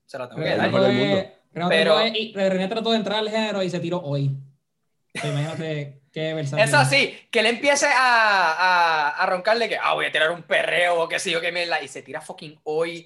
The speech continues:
Speaker 3: Tú acabas de decir, René
Speaker 1: Oh.
Speaker 3: en-, trató de, de entrar al género en veinte veinte.
Speaker 2: Ujú. O sea, like, volver. Obviamente, él, al principio, cuando era Calle trece, estaba más en el género, pero ahora mismo no lo está.
Speaker 3: ¿Y tú crees que él me la tiró hoy solamente por tratar de entrar al género?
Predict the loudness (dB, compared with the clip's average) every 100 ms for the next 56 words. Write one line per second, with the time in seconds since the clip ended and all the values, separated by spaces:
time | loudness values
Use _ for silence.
0 | -6 -4 2 4 6 4 4 2 0 -2
1 | -4 -6 -8 -4 -4 -2 -4 -4 -6 -6
2 | -4 -4 -4 -4 -6 -6 -6 -8 -8 -6
3 | -4 -6 -10 -18 _ _ _ _ -10 -6
4 | -6 -8 _ _ _ -4 -4 -2 -4 -6
5 | -6 -4 -2 -2 -4 -4 -6 -8 -10 -10
6 | -12 -12 -10 -6 -6 -6 -6 -6 -6 -4
7 | -4 -4 -6 -6 -6 -8 -6 -6 -6 -6
8 | -4 -2 -2 -2 -4 -4 -4 -4 -8 -18
9 | _ -6 -2 0 2 0 0 -2 0 0
10 | 0 -6 _ _ _ _ _ _ _ _
11 | _ -16 -8 -4 -4 -4 -2 -4 -2 -2
12 | -2 -2 -4 -4 -2 -4 -6 -6 -6 -4
13 | -6 -6 -6 -8 -10